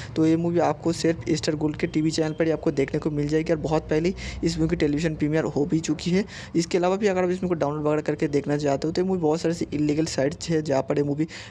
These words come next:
अवेलेबल हो चुकी है, वहाँ से डाउनलोड वगैरह करके आप देख सकते हो। लेकिन मैं अपने हर एक वीडियो में बोलता हूँ, वो सभी इलीगल होती है, वहाँ से डाउनलोड वगैरह करके मत देखिए। अगर आपको लीगली देखना है, तो इस मूवी को YouTube, टीवी या ओटीटी पर जाके आप इस मूवी को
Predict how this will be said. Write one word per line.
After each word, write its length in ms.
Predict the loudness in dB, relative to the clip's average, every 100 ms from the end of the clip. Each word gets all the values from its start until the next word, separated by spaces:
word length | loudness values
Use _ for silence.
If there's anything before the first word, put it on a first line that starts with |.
| -2
अवेलेबल 260 | 2 2
हो 140 | 2 0
चुकी 180 | 0 2
है, 60 |
वहाँ 100 | 0
से 120 | 0
डाउनलोड 280 | -2 0 0
वगैरह 160 | 0 0
करके 200 | 0 -2
आप 60 |
देख 260 | -2 -2 0
सकते 300 | 0 -2 -2
हो। 60 | -4 -14 -4
लेकिन 140 | 0
मैं 80 | 0
अपने 160 | 2 0
हर 180 | 2 2
एक 80 |
वीडियो 220 | 2 0 0
में 100 | 0
बोलता 240 | 0 0
हूँ, 120 | -2 -2
वो 80 | 0
सभी 260 | 0 -2 -2
इलीगल 340 | 0 2 2
होती 200 | 0 0
है, 40 | 0
वहाँ 100 | 0
से 120 | 0
डाउनलोड 260 | 0 2
वगैरह 160 | 0 0
करके 240 | -2 -2
मत 200 | 0 0
देखिए। 280 | 0 -2 -2
अगर 360 | -6 -16 -2 -2
आपको 180 | 0 0
लीगली 340 | 2 2 0
देखना 300 | 0 0 0
है, 120 | 0 0
तो 60 |
इस 180 | -2 -2
मूवी 180 | -2 -2
को 180 | -2 -6 -12 -14 -16 _ 2
YouTube, 300 | 2 4 0 2
टीवी 340 | -2 2 0 2
या 100 | 2
ओटीटी 280 | 2 -2 -2
पर 140 | 0
जाके 240 | 0 2
आप 100 | 0
इस 160 | 0 -4
मूवी 100 | -2
को 120 | -4